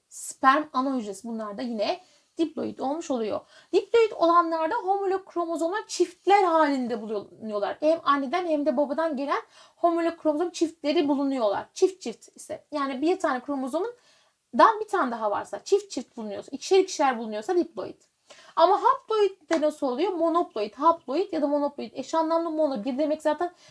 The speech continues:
bir takım kromozom. Yani tek takım. Homolog kromozomlar çiftler halinde değil burada. Homolog kromozomlardan bir tanesi varsa o zaman ne olmuş oluyor?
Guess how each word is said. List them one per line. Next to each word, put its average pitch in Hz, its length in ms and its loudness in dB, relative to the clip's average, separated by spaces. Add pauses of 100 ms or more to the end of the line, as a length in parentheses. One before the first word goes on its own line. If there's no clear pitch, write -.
(160)
bir 453 200 2
takım 330 280 0
kromozom. 208 460 -4
Yani 311 280 0
tek 440 200 -2
takım. 220 280 -2 (580)
Homolog 392 480 2
kromozomlar 330 760 2 (140)
çiftler 359 380 0
halinde 330 360 2
değil 349 260 6
burada. 202 360 -4 (240)
Homolog 370 440 0
kromozomlardan 330 580 0 (120)
bir 587 180 -2
tanesi 339 760 0 (560)
varsa 294 680 6
o 254 100 0
zaman 247 440 0 (300)
ne 349 80 2
olmuş 254 360 2
oluyor? 247 320 2